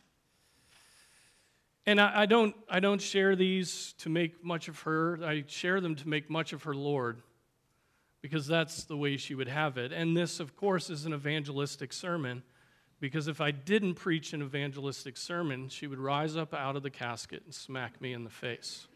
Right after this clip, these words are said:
okay? I, I fear that. But Mary was the answer to one of my darkest prayers in my life. I was despairing.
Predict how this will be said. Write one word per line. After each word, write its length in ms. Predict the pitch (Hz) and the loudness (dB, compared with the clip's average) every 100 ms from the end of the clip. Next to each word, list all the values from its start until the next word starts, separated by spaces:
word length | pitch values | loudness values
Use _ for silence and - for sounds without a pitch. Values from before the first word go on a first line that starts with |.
| - | -14
okay? 240 | 135 127 139 - _ _ _ _ _ _ _ _ _ _ _ | -8 -8 -8 -16 _ _ _ _ _ _ _ _ _ _ _
I, 220 | 139 127 - _ _ _ _ _ 131 | -6 -6 -6 _ _ _ _ _ -14
I 80 | |
fear 280 | 117 - 135 | -12 -6 -6
that. 200 | 110 107 - _ _ _ _ _ _ _ _ _ _ _ _ _ _ _ _ _ _ _ _ _ _ _ _ _ _ _ _ _ _ _ _ _ _ _ _ _ 156 | -6 -12 -16 _ _ _ _ _ _ _ _ _ _ _ _ _ _ _ _ _ _ _ _ _ _ _ _ _ _ _ _ _ _ _ _ _ _ _ _ _ -8
But 120 | 170 | 2
Mary 380 | 190 240 240 202 | 8 12 12 12
was 300 | 185 151 160 | 8 6 4
the 160 | 170 | 6
answer 260 | 180 175 160 | 6 2 -4
to 140 | - | -2
one 200 | 170 170 | 2 2
of 60 | 180 | 2
my 240 | 160 147 - _ _ _ _ _ | 2 -2 -4 _ _ _ _ _
darkest 640 | 202 185 196 190 151 - - | 2 4 2 0 -8 -8 -10
prayers 680 | 175 147 135 117 - - - - _ _ 135 | -2 0 0 -4 -10 -14 -16 -20 _ _ -12
in 80 | |
my 140 | 120 113 | -8 -8
life. 540 | 127 135 107 - - _ _ _ _ _ _ _ _ _ _ _ _ _ _ _ _ _ _ _ _ _ _ _ 185 | -6 -8 -10 -18 -20 _ _ _ _ _ _ _ _ _ _ _ _ _ _ _ _ _ _ _ _ _ _ _ 0
I 80 | |
was 240 | 202 196 147 | 4 4 2
despairing. 1000 | 165 180 - - 165 165 160 139 120 | -6 -8 -8 0 2 4 2 0 -4